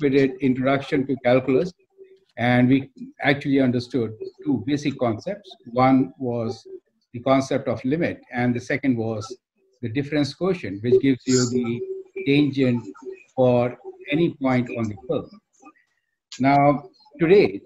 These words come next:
we'll actually take exam review on this particular topic.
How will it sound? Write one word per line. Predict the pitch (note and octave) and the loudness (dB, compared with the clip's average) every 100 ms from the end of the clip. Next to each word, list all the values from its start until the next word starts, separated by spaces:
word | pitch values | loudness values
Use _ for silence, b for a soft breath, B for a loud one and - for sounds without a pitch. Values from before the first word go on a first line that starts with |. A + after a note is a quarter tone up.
| - | -10
we'll | C#3+ D3+ | 2 4
actually | D3+ - - D3 | 4 2 -8 -2
take | D3+ C#3+ C#3 | 2 2 0
exam | A#2+ A2 C3 C3+ | -6 2 4 4
review | B2 A2+ B2+ G#3 G#3+ - A#2+ | 4 2 0 -2 -6 -8 -6
on | A#2+ B2+ | -6 -4
this | B2+ | -6
particular | - B2 B2 B2+ A#2+ A#2 | -2 -2 -2 0 0 0
topic. | B2+ B2 B2+ E3 | 0 -2 -2 -6